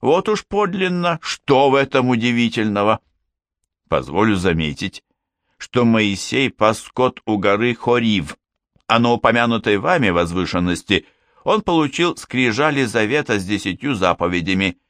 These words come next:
поправил собеседника Ардашев. Помолчав, он достал коробочку любимого Монпансье и добавил: "Александр Викентьевич,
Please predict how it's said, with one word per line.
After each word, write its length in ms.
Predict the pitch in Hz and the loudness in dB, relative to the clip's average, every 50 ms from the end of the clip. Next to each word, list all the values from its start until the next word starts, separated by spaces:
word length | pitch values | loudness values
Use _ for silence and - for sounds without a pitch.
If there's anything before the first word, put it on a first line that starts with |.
| _ _ _ _ _ | _ _ _ _ _
поправил 480 | _ 101 92 - 101 101 101 95 92 87 | _ 0 2 2 2 2 2 2 0 0
собеседника 760 | - 98 90 92 90 85 98 92 90 85 90 85 - 98 90 | -2 -2 -2 -2 -2 -2 -2 -2 -2 -2 -4 -2 0 0 0
Ардашев. 600 | 92 90 85 90 87 82 - - 92 82 - - _ _ _ _ _ _ _ _ _ _ _ _ _ _ _ _ _ _ _ _ _ | 0 0 0 0 0 0 0 -2 -6 -6 -8 -14 _ _ _ _ _ _ _ _ _ _ _ _ _ _ _ _ _ _ _ _ _
Помолчав, 680 | - 104 98 90 87 87 80 - - 117 131 143 - - _ _ _ _ _ _ _ _ _ _ _ _ | 0 2 2 4 2 2 0 -2 0 0 0 0 -2 -6 _ _ _ _ _ _ _ _ _ _ _ _
он 180 | - 147 156 135 | 0 0 2 2
достал 380 | 143 139 139 - 151 151 147 | 0 0 0 0 0 0 0
коробочку 640 | - - 123 123 131 127 117 117 107 - - 113 107 | 2 0 0 0 0 0 0 -2 -4 -4 -2 0 0
любимого 560 | 101 98 87 87 104 104 104 95 90 92 87 | 2 2 0 0 0 2 2 2 2 2 2
Монпансье 760 | 87 87 85 82 80 90 90 80 76 - - 113 127 151 160 | 2 0 0 0 0 -2 -2 -2 -4 -6 -6 -2 -2 0 0
и 140 | 156 - 110 | 0 0 -2
добавил: 580 | 104 92 90 73 62 50 53 50 - - - - _ _ _ _ _ _ _ _ _ _ _ | 0 0 -2 -2 -2 -4 -8 -8 -10 -12 -14 -16 _ _ _ _ _ _ _ _ _ _ _
"Александр 600 | - 101 110 120 127 - - - 127 123 139 127 | 0 2 2 2 0 -2 -2 -2 0 0 0 0
Викентьевич, 720 | 123 110 98 - 85 80 76 - - - - - - - - | -2 -2 -2 -2 -4 -4 -4 -6 -8 -12 -12 -12 -12 -14 -16